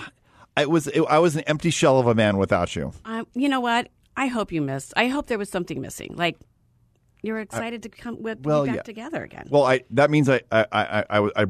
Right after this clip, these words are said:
Speaker 1: I got into heavy drinking and marijuana use while you were gone. <laughs>
Speaker 2: Do we need to have an intervention? <laughs>
Speaker 1: Yes. <laughs> No, I didn't. No, actually, no, I thought about it, but I knew you were coming back. You know, you, where have you been?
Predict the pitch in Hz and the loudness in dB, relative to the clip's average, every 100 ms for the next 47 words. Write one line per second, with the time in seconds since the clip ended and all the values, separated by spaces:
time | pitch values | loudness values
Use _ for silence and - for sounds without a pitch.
0 | - 104 90 - 110 107 104 95 113 117 | 0 -2 -2 0 2 2 2 0 2 2
1 | 110 107 104 104 95 92 92 87 90 85 | 2 0 2 2 2 2 2 0 0 0
2 | 82 - - 90 90 90 90 95 - - | -4 0 0 0 -2 0 -2 0 -2 -2
3 | 381 - - 453 - 440 - - 330 - | -4 -2 0 0 0 -4 -2 -6 -6 -4
4 | 320 - - 254 262 262 240 240 220 202 | -6 -4 -6 -4 0 0 2 2 2 2
5 | 185 160 165 202 190 240 220 - 214 - | 2 2 2 2 4 4 4 4 2 6
6 | 190 180 - - - - - 226 - 185 | 4 4 -2 -8 -6 0 2 2 2 0
7 | - - - - - _ - - - 320 | 0 -2 -4 -4 -6 _ -10 -10 -14 -10
8 | 269 214 185 - - 208 208 370 339 226 | -2 2 4 2 0 0 -2 -2 2 6
9 | 254 233 185 185 214 196 196 220 170 160 | 8 6 4 4 6 6 6 6 6 6
10 | 226 247 254 214 220 226 - - - - | 8 8 8 8 8 6 2 -12 -20 -20
11 | - - 160 160 190 196 185 165 151 147 | -8 4 4 6 6 6 6 4 4 4
12 | 120 104 156 143 143 147 180 185 175 139 | 4 4 4 4 4 6 6 6 6 6
13 | 131 160 208 | 4 2 -2